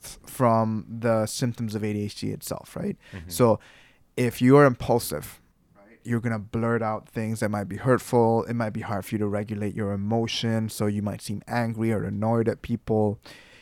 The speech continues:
Speaker 1: You might, uh, like, because of your attention issues, you might have problems attending to what people are saying. So people are just talking to you.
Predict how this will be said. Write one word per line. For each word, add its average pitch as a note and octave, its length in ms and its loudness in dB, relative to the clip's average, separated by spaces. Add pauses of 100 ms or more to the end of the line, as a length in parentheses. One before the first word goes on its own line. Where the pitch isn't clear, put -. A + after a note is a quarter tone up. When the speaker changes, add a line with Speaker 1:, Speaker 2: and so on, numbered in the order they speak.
(120)
Speaker 1:
You A2+ 140 0
might, G#2 500 0
uh, - 360 -6 (160)
like, - 260 -10
because A#2 300 -4
of G#2 80 -4
your A2 80 0
attention A2+ 420 -2
issues, A2 420 0
you A2+ 60 -2
might G#2+ 180 -2
have G#2+ 220 -4
problems G#2 500 -2
attending A#2 460 -4
to A#2 100 -6
what - 120 -4
people - 240 -12
are - 80 -8
saying. D#3 380 -2
So - 80 -18
people G#2 200 -4
are - 60 -6
just - 200 -20
talking A#2 300 -2
to C#3 60 0
you. C3+ 180 0